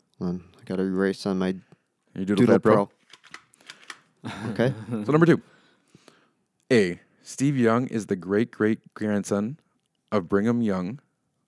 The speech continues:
Speaker 2: for whom Brigham Young B Y U is named. B, the referee tossed a jump ball after every basket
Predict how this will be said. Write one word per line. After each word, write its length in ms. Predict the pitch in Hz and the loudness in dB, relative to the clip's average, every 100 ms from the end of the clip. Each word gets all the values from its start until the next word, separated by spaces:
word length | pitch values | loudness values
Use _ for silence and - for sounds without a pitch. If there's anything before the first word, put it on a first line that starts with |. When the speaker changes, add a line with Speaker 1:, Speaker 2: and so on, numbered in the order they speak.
| _ _ _ | _ _ _
Speaker 2:
for 140 | 110 | -2
whom 260 | 104 131 117 | 0 -2 0
Brigham 340 | 117 123 131 | 0 0 0
Young 300 | 120 104 107 | -2 -2 -2
B 120 | 104 98 | -2 0
Y 140 | 104 | 0
U 240 | 92 92 | 0 -4
is 160 | 92 - | -6 -8
named. 380 | 80 69 78 - _ _ _ _ _ _ _ _ _ _ _ _ _ _ _ _ - | -10 -8 -10 -14 _ _ _ _ _ _ _ _ _ _ _ _ _ _ _ _ -6
B, 300 | 98 135 - _ _ _ _ _ _ _ _ _ | -4 -4 -8 _ _ _ _ _ _ _ _ _
the 80 | - | -6
referee 420 | 98 104 131 123 117 | -2 -2 0 0 -2
tossed 360 | 107 107 135 | -4 -4 -4
a 60 | 95 | -6
jump 280 | 87 104 101 | -4 -4 0
ball 200 | 95 87 | 0 0
after 160 | 90 95 | -4 -4
every 180 | 98 | -4
basket 520 | 90 95 90 - 73 | -2 -2 -4 -8 -12